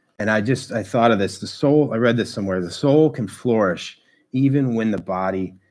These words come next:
is afflicted." And you hear all these stories about, about missionaries and different people in these crazy situations where they're in prison or they're getting beaten or they're starving or they're in the cold or whatever it is, and they're rejoicing. And I think about that, like, boy, we can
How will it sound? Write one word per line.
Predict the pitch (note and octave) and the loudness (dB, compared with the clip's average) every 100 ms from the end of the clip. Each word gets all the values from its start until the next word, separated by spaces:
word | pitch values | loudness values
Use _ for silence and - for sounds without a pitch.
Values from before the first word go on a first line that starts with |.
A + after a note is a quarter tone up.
| _ _ | _ _
is | F#2 F2 | -12 -10
afflicted." | F2 - F2+ F2 D#2+ | -14 -12 -14 -12 -12
And | E2+ F2+ | -10 -10
you | A#2 | -8
hear | A#2 | -6
all | G2 | -4
these | F#2+ F#2 - | -4 -6 -10
stories | - F2 F#2 F2+ E2+ | -12 -10 -8 -8 -10
about, | E2+ E2+ E2+ - | -8 -8 -10 -14
about | F#2 E2 F2+ F2+ | -12 -8 -8 -8
missionaries | F#2+ - F2+ F2+ F2+ E2+ | -10 -8 -6 -4 -4 -6
and | E2+ | -10
different | F#2 F2 | -12 -16
people | - F2+ F2 F2 | -10 -10 -8 -6
in | |
these | F2 - | -6 -8
crazy | - - G#2+ G#2+ G2 G2 F#2 - - - | -12 -4 -2 0 0 -4 -6 -12 -20 -20
situations | - - - F#2+ F#2+ G2+ - F2+ - | -8 -6 -4 -4 -2 -2 -4 -10 -8
where | F2 E2+ | -8 -6
they're | F2+ | -6
in | F2+ F2 | -8 -8
prison | - G2 F#2 F2+ | -6 -4 -4 -6
or | |
they're | F2 F2+ | -4 -2
getting | F#2 F2+ | -2 -2
beaten | F#2+ F#2+ F#2 F2 | -4 -4 -4 -6
or | E2+ | -6
they're | F2 F2 _ - - _ | -8 -8 _ -20 -20 _
starving | - - F2 F#2+ F#2 F#2 F2 | -16 -8 -4 -2 0 -2 -2
or | F2 | -4
they're | F2 E2+ - - _ _ _ _ | -4 -6 -10 -20 _ _ _ _
in | F#2+ G2+ | -4 -4
the | |
cold | G2 A2 G2+ F#2 F2+ | -2 -2 0 0 0
or | F2+ | -2
whatever | F#2 G2 F#2+ | 0 0 0
it | F#2 | 0
is, | F#2+ F#2 | -2 -4
and | G2 G2 | -6 -4
they're | G#2+ | 0
rejoicing. | A2+ G#2 A2 G#2 G2+ - F2 | -2 0 -2 -2 -2 -6 -8
And | F2+ | -8
I | F#2+ | -8
think | G2 B2+ A2+ | -6 -6 -4
about | F#2 F2 | -6 -8
that, | E2+ F2 | -10 -12
like, | F2+ F2 - | -12 -12 -10
boy, | A2 F2+ | -6 -4
we | A#2 | -4
can | B2 B2 F#2 | -4 -4 -4